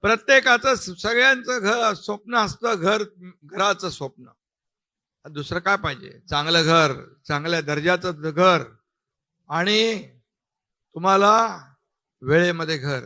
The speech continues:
देण्याचं काम हा एकनाथ शिंदे करेल,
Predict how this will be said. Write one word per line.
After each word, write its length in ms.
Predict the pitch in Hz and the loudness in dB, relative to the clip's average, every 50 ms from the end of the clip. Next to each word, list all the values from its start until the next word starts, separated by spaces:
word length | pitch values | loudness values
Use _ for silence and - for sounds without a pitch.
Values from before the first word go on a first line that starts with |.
| - _ | -12 _
देण्याचं 400 | 123 135 139 147 151 147 - 143 | -10 -8 -8 -6 -6 -8 -10 -12
काम 500 | 135 - 143 156 170 190 190 190 185 156 _ _ _ _ _ _ _ _ _ - | -10 -6 -6 -4 -4 -4 -8 -12 -18 -20 _ _ _ _ _ _ _ _ _ -6
हा 120 | 143 156 | -4 -2
एकनाथ 360 | 156 151 139 - 151 160 160 147 | -2 -2 -2 -6 -8 -8 -6 -6
शिंदे 320 | - - 156 151 160 165 | -6 -8 -8 -8 -8 -10
करेल, 540 | 165 - 147 151 170 185 196 196 190 170 | -8 -6 -6 -4 -4 -4 -4 -8 -12 -18